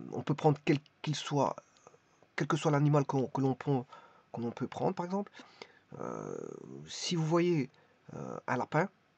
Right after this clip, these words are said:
euh, vous voyez un lapin blanc, vous voyez un autre lapin blanc, et puis vous en voyez encore un troisième,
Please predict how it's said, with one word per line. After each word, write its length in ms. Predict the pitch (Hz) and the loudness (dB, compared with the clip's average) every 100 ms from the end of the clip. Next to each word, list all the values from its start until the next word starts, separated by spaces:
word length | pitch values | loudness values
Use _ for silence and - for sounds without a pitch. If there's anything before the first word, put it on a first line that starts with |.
| _ - - _ _ _ _ - | _ -20 -20 _ _ _ _ -20
euh, 40 | - 50 53 60 58 60 67 64 62 65 | -20 -20 -20 -20 -20 -20 -20 -20 -18 -16
vous 180 | 87 139 | -8 -2
voyez 260 | 139 151 151 | 2 4 6
un 60 | |
lapin 400 | 139 123 135 110 - _ _ _ - | 4 2 0 -2 -4 _ _ _ -6
blanc, 280 | 110 131 196 _ _ _ _ _ - _ _ _ _ - | 2 4 2 _ _ _ _ _ -20 _ _ _ _ -10
vous 180 | 127 | -4
voyez 380 | 139 151 151 143 | 2 4 4 4
un 140 | 127 139 | 2 0
autre 200 | 135 131 | 2 0
lapin 300 | 123 123 113 | 0 0 2
blanc, 260 | 123 180 - _ _ _ _ _ _ _ _ - | 2 0 -6 _ _ _ _ _ _ _ _ -14
et 80 | |
puis 160 | 147 190 | -2 0
vous 100 | 156 | 4
en 160 | 160 143 | 4 4
voyez 180 | 147 | 4
encore 220 | 151 143 143 | 2 2 -2
un 60 | |
troisième, 480 | 131 131 131 185 196 | -2 -2 -2 -2 -4